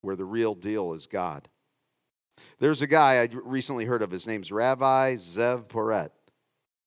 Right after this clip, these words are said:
P O R A T. Ravi Zev, I don't know if I'm saying it, Poret or Poret, something like that. But, uh, uh, he, he, he, uh, wrote a book, Unmasking the Chaldean Spirit, and a friend of mine was telling me about this. He said this guy was part of the Sanhedrin,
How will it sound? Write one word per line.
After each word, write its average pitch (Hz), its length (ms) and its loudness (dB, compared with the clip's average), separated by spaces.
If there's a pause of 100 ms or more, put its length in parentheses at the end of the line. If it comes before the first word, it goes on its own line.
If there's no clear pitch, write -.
(100)
P 110 140 -8
O 107 100 -2
R 101 200 0
A 98 120 -2
T. 85 340 -12
Ravi 107 460 -4
Zev, 95 240 -10
I 92 140 -4
don't 107 100 -8
know 104 60 -10
if 95 100 -12
I'm 90 100 -10
saying 95 220 -10
it, - 80 -16
Poret 101 440 -2
or 87 100 -6
Poret, 90 420 -4
something 101 340 -12
like 90 200 -8
that. 92 260 -4 (420)
But, 113 280 0
uh, 104 200 2 (680)
uh, 95 440 -6
he, 117 260 -6
he, 120 320 -6 (100)
he, 117 340 -4
uh, 101 220 0 (440)
wrote 135 200 4
a 117 40 -6
book, 123 440 0
Unmasking 113 680 -4
the 107 80 -4
Chaldean 107 500 -2
Spirit, 110 440 -2
and 95 80 -8
a 92 80 -12
friend 110 180 -6
of 107 60 -8
mine 104 180 -4
was 95 160 -10
telling 117 320 -4
me 98 80 -6
about 87 300 -4
this. 95 180 -10
He 101 140 -12
said 104 320 -2
this 160 160 -6
guy 131 200 2
was 107 220 -4
part 135 300 0
of 117 60 -6
the 101 80 -10
Sanhedrin, 127 840 -4